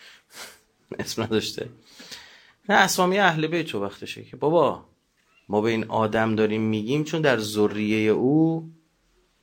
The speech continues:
در صلب او اساتید شما می‌خوان به دنیا بیان.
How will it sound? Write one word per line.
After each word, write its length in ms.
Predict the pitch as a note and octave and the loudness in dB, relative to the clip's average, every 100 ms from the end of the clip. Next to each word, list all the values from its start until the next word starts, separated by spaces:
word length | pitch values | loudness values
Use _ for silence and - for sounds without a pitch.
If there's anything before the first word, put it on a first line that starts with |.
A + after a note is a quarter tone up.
| _ _ _ _ _ _ _ _ _ | _ _ _ _ _ _ _ _ _
در 140 | G#2+ A2+ | 2 2
صلب 580 | - - A#2+ A#2 G#2 A2 | 2 2 4 4 2 2
او 600 | G#2 C3+ E3+ F3 F3 - _ _ _ _ _ _ _ _ _ _ - | 2 4 4 2 -2 -10 _ _ _ _ _ _ _ _ _ _ -4
اساتید 640 | B2 - C3 B2+ F#3+ G3+ | -2 0 2 2 2 2
شما 300 | G#3 F3 E3 | 2 2 2
می‌خوان 360 | E3+ E3 D#3 C#3 | 2 2 0 0
به 100 | C3+ | -2
دنیا 340 | A2+ G#2+ G#2+ | 0 0 -2
بیان. 260 | F2+ D#2+ | -2 -6